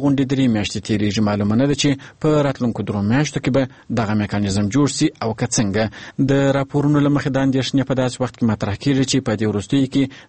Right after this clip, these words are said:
د سولې د ټینګښت په هدف د افغان حکومت کوښښونه یو څه ګړندي سوي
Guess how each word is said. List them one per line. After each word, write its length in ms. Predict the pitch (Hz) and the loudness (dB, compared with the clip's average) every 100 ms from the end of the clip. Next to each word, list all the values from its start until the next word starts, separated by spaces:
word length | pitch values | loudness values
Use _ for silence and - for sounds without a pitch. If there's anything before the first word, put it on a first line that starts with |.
| 117 | -2
د 140 | 117 104 | -2 -2
سولې 260 | - 143 139 113 | 0 2 2 0
د 20 | 110 | -2
ټینګښت 300 | 107 104 101 - | -2 -2 -2 -2
په 60 | 98 | -2
هدف 220 | 104 143 - - - 113 | 0 -2 -4 -16 -6 -2
د 20 | 107 | 0
افغان 240 | 101 - 104 104 | -2 -2 -2 0
حکومت 260 | 117 131 - | 2 0 0
کوښښونه 360 | 101 - 92 107 98 | -4 -4 -4 -2 -2
یو 80 | |
څه 60 | 110 104 | -2 -2
ګړندي 300 | 101 107 110 | 0 0 0
سوي 200 | 127 101 | 0 0